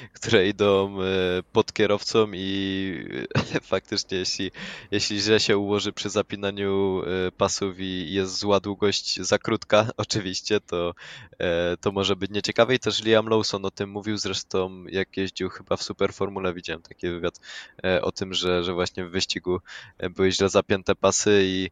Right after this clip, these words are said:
e, też, e, czasami jest tak, e, bo czy-, trochę jest to dziwne uczucie, jak się zapina w bolidzie, w odlanym fotelu i, e, czasami wydaje się, że jest nie okej, a później się okazuje, że wszystko gra i myślę, że tutaj była podobna sytuacja. E,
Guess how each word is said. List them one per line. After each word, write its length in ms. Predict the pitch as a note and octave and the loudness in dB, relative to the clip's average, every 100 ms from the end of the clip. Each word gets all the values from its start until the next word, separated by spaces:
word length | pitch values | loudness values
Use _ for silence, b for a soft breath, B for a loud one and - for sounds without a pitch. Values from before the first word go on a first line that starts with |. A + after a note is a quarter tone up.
| b b b - | b b b -6
e, 260 | F#2 F2+ F#2 | 0 0 0
też, 440 | G#2 F#2+ - - | 2 2 0 2
e, 40 | G2+ F#2+ G2 G2 F#2+ _ - | 2 4 4 2 0 _ -2
czasami 380 | A2 - A2+ A2 | 0 2 2 2
jest 160 | - | 4
tak, 420 | A2 G2+ - - F#2+ G2 G2 | 2 2 -12 -8 -2 0 0
e, 40 | |
bo 220 | F#2+ A2 G#2 | 2 2 2
czy-, 140 | - _ _ _ - | -2 _ _ _ 2
trochę 220 | A#2+ A2+ A2 | 6 6 4
jest 160 | A2 | -2
to 80 | - | -2
dziwne 300 | A2+ A2 A2+ | -2 -2 -2
uczucie, 320 | A2 G#2+ - | -2 -4 0
jak 100 | F#2 | 0
się 120 | - F#2+ | 0 -4
zapina 440 | F#2+ F#2 F2+ F2 E2+ | -6 -6 -6 -6 -6
w 540 | F2+ F2 E2+ E2+ F2 E2+ | -6 -4 -2 -4 -4 -4
bolidzie, 380 | F#2+ F#2+ F2 F2 | -6 -6 -2 -4
w 260 | - - E2 | -4 -8 -4
odlanym 420 | F2+ F#2 F#2 F#2 | 0 0 -2 -2
fotelu 520 | G2 - G2 G2+ F#2 | -2 2 2 2 0
i, 180 | F#2 F2+ B B B - | -2 -6 B B B 0
e, 220 | F#2+ F#2 - | 2 2 0
czasami 680 | G2+ G#2+ G#2 G#2 G2+ G2 | 2 2 0 -2 0 -2
wydaje 320 | F2+ F#2+ G2 F#2+ | 0 4 6 6
się, 160 | G2+ | 2
że 100 | F#2+ | 0
jest 140 | G2 G2+ | 0 0
nie 120 | F#2+ | -2
okej, 280 | - A#2+ A2 | 4 6 6
a 60 | |
później 280 | - G2+ G2+ | 2 -6 -4
się 140 | - | -2
okazuje, 340 | G2+ G2 F#2+ F#2+ | -2 0 0 -2
że 120 | F#2+ | -2
wszystko 320 | - - G2+ | -4 -4 -2
gra 280 | F#2+ F#2 E2+ | 2 4 4
i 280 | F2 E2+ F2+ | 0 -4 -8
myślę, 260 | F2+ - F#2 | -12 -10 -10
że 80 | |
tutaj 260 | F2+ F#2 F2+ | -8 -6 -4
była 180 | F#2 F2+ | -2 -2
podobna 380 | F#2+ F#2 F#2 F2+ | -2 -4 -4 -6
sytuacja. 540 | - - F#2+ - | -6 -2 -2 0
E, 40 | G2 | -4